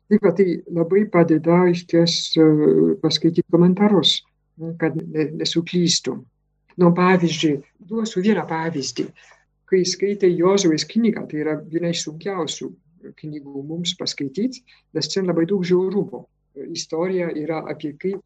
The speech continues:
izraelitai išėję iš dykumos, įžengia į, į naują teritoriją, kur gyvena kiti žmonės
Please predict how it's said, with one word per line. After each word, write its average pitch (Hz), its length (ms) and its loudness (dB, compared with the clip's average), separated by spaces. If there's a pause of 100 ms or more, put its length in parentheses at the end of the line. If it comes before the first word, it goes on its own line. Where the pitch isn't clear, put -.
izraelitai 170 760 0 (160)
išėję 160 480 -2
iš 135 100 -6
dykumos, 156 680 -6 (720)
įžengia 156 720 -8
į, 135 180 -12 (140)
į 135 160 -18 (240)
naują 160 340 0
teritoriją, 139 720 -2
kur 165 160 -2
gyvena 170 320 0
kiti 160 320 -2
žmonės 143 540 -4